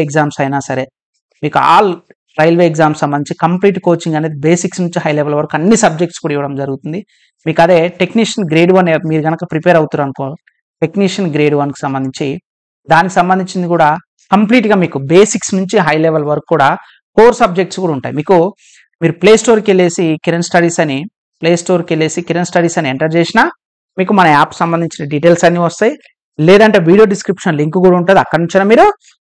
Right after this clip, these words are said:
one year full కోర్సులో join అవ్వచ్చు. లేదు సార్, నా మాకు only core subjects కావాలి, ఏది technician grade one సంబంధించి basic science and engineering core subject కావాలి, as well as basics of computer and applications కావాలన్నా core subject సంబంధించి, ఈ రెండు subject సంబంధించి కూడా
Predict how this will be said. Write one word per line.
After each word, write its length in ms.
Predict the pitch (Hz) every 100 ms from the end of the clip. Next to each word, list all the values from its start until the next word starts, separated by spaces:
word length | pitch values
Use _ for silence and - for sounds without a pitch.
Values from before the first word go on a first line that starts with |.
| _ 156
one 120 | 170
year 120 | 180 180
full 140 | 170 170
కోర్సులో 240 | 165 196 151
join 180 | 139 123
అవ్వచ్చు. 260 | 123 - - - _ -
లేదు 120 | 170 -
సార్, 120 | 196
నా 40 | 180 165
మాకు 180 | 156 180
only 180 | 220 226 208
core 160 | 208 202
subjects 400 | 180 170 175 - 156
కావాలి, 360 | 143 135 127 131 _ _ _ 156
ఏది 140 | 170 170 170
technician 400 | 165 185 185 156
grade 180 | 160 160
one 100 | 160 160
సంబంధించి 420 | 156 151 151 160 151 - _ _ _ 151
basic 280 | 180 185 185
science 240 | 175 165 -
and 80 | 170
engineering 380 | 170 170 170 170 170
core 140 | 175 170
subject 300 | 165 175 170 185
కావాలి, 200 | 190 165
as 60 | 160
well 120 | 180 180
as 60 | 156
basics 280 | 190 190 - 202
of 60 | -
computer 260 | 170 175 180
and 80 | 175
applications 480 | 160 170 165 160 151 -
కావాలన్నా 400 | 143 143 160 147 151 - - - _ 202
core 160 | 214 214
subject 340 | 185 180 180 180
సంబంధించి, 300 | 170 170 180
ఈ 20 | 160
రెండు 140 | 180 185
subject 300 | 165 170 -
సంబంధించి 300 | 151 151 151 160
కూడా 160 | 143